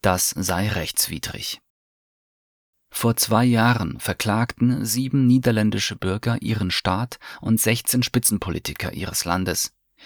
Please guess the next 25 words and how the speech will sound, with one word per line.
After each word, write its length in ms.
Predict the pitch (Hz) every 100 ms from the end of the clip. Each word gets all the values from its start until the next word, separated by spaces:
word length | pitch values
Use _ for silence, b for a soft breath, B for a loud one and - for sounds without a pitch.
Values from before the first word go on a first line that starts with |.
| B B B
Sie 160 | -
seien 320 | 107 110 143 151
von 200 | 113 107
Politik 460 | 110 101 - 156
und 140 | 92 95
Staat 420 | - 117 135 131
über 160 | 123
die 120 | 110 107
Sicherheit 580 | 139 151 151 135 139
und 200 | - 135
Wirksamkeit 720 | 107 127 - 139 135 123 123 -
der 100 | 117
Corona-Impfstoffe 1080 | - 98 117 135 - 101 - - 101 - -
getäuscht 640 | - 113 - 110 87 -
worden, 400 | - 85 71 78 B B B B
heißt 300 | 95 85 -
es 120 | -
in 100 | -
der 100 | -
Klageschrift 920 | - 113 117 117 104 - - - - -
der 100 | -
an 140 | 98
Impfschäden 640 | 113 123 - - 87 82
leidenden 680 | 95 85 76 78 80 85 110 -
Kläger. 540 | - 90 98 65 -